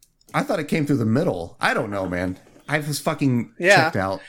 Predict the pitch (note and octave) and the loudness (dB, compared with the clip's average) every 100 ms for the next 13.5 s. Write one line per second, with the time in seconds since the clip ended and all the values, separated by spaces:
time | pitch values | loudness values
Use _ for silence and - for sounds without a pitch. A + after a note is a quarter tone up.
0 | - A2+ A#2 A#2+ B2 A3 A#3+ B3 A#3 A#3 | -6 -2 0 2 6 8 8 6 8 8
1 | A3 F3+ E4+ G4 G4 F#4 F#3+ G#3+ C4 C#4+ | 8 4 2 2 4 4 4 4 6 6
2 | D4+ F3+ E3 E3+ D3+ D3+ G#3 C#3+ B2 A#2 | 6 6 4 2 2 4 4 2 -2 -4
3 | - - D#3 D#3 - E3+ F#3 - F#3+ F#3+ | -8 -2 2 2 0 4 4 2 2 2
4 | E3+ E3 - D#3 C#3 - - - D3 C3 | 4 2 2 2 4 0 -4 -2 -2 0
5 | C#3 C3+ C#3 C3+ B2 - A#2 A#2 - - | 0 2 0 0 -2 -6 -6 -6 -8 -8
6 | - - C#3 C3 B2+ B2+ B2 - - - | -18 -6 0 4 6 4 2 -2 -14 -6
7 | C#3 B2+ B2+ B2+ C#3 C3 F3+ F3 G#3 A#3+ | -2 -2 -2 -8 -6 0 0 0 -4 -4
8 | C4+ G#3 D4+ D#4 A#3+ C4+ C4+ D#4 E4 D4+ | -2 0 2 2 4 4 4 4 2 4
9 | D4 B3 C4+ - A#3+ D#3 B2+ A3 A#3 C#4 | 4 6 4 4 2 2 4 8 8 8
10 | C#4+ C4+ - - G#3 G3 F3 - - - | 4 2 -4 2 4 4 0 -2 0 4
11 | F3+ F#3+ - - - - A#3 B3 - B3+ | 4 4 -2 -16 -20 -4 -2 4 4 4
12 | F3+ D#3 D#3 - G3+ E3 E3+ E3 D3+ C3+ | 4 4 4 2 2 2 2 -2 -2 -4
13 | B2 F3 - A#2+ A2 | 2 2 2 -6 -12